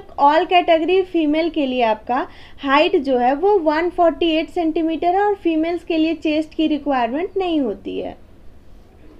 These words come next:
उसके बाद friends आपका running होता है, तो male candidates के लिए ten kilometer की running होती है आपको sixty minutes में,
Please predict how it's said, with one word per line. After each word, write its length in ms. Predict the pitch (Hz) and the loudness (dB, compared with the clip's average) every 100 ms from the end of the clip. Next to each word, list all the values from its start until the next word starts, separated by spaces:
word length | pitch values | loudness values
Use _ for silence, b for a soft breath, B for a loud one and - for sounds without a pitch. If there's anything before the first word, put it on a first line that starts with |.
| - - - - - - b b b b | -20 -20 -20 -20 -20 -20 b b b b
उसके 320 | - 330 - 381 | -4 -2 0 2
बाद 240 | 381 392 | 4 2
friends 340 | 403 415 392 | 2 0 2
आपका 300 | 403 392 392 | 0 0 2
running 440 | 370 294 285 320 349 | 4 4 4 2 2
होता 260 | 311 269 240 | 2 2 2
है, 120 | 233 | 2
तो 160 | 302 | 2
male 340 | 311 311 320 370 | 2 2 0 0
candidates 600 | 370 349 339 320 311 302 | 0 0 0 0 -2 -2
के 120 | 320 | -2
लिए 180 | 294 302 | 0 -2
ten 340 | - 320 339 | 0 0 0
kilometer 680 | 339 359 349 339 320 349 330 | 0 0 2 0 0 2 2
की 140 | 349 339 | 2 0
running 380 | 269 262 311 | 0 0 0
होती 320 | 320 277 - 262 | 0 -2 -4 -2
है 60 | |
आपको 440 | 254 247 - 403 554 | -2 -2 -2 -2 -2
sixty 480 | 554 370 - - 415 | -2 -4 0 4 4
minutes 480 | 349 254 208 208 240 | 4 0 -4 -6 -10
में, 200 | 202 | -10